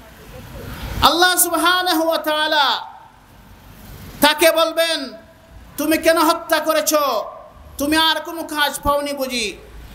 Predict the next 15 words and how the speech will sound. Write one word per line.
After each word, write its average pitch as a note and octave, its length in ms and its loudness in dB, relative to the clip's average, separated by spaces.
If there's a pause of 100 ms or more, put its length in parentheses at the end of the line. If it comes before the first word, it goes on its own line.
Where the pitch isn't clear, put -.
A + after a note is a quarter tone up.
(240)
আল্লাহ E4+ 320 4
সুবহানাহু D#4+ 540 0
ওয়া D4+ 100 -2
তাআলা D4+ 160 -4
বলেন, C#4+ 160 -6
"তাইস্তা, D#4+ 840 0 (440)
তাইস্তা, D#4+ 840 2 (360)
তাইস্তা, D#4+ 800 0 (240)
তুমি D4+ 140 -6
বরবাদ D4+ 640 0
হয়ে D4 220 -4
গেছো, C#4 580 -4 (320)
ধ্বংস F4 360 4
হয়ে D#4 320 2
গেছো, C#4 640 0